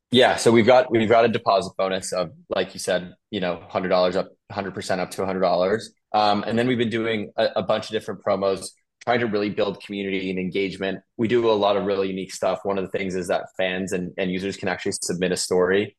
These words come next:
And if the story runs on units, uh, they'll get promo funds or site credit or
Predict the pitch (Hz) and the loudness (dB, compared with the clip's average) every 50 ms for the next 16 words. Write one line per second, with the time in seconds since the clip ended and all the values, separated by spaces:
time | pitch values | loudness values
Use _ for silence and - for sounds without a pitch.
0 | _ _ _ _ - 117 104 98 - - 98 - - 101 98 95 92 90 92 90 | _ _ _ _ -2 -2 0 0 -2 -4 -4 -4 -2 0 0 0 2 2 2 2
1 | 90 90 90 87 82 - - 92 90 90 90 90 90 92 95 107 - - - - | 2 0 -2 -6 -8 -6 -6 -6 -4 -4 -6 -4 -4 -4 -4 -6 -6 -10 -12 -12
2 | - _ - 90 90 90 - - - - 190 196 196 185 180 - - - - - | -8 _ -2 -2 -2 -2 -4 -6 0 2 4 4 4 4 2 0 -6 -14 -20 -20
3 | _ _ _ _ _ _ _ _ - - 107 98 98 95 95 - - 92 92 92 | _ _ _ _ _ _ _ _ -2 2 4 4 4 4 2 2 0 0 0 0
4 | 92 87 90 87 - - 98 90 - - - 92 87 87 90 90 87 87 - | -2 -2 -4 -4 -2 -2 -2 -2 -2 -2 -2 -4 -2 -2 -2 -2 -4 -4 -6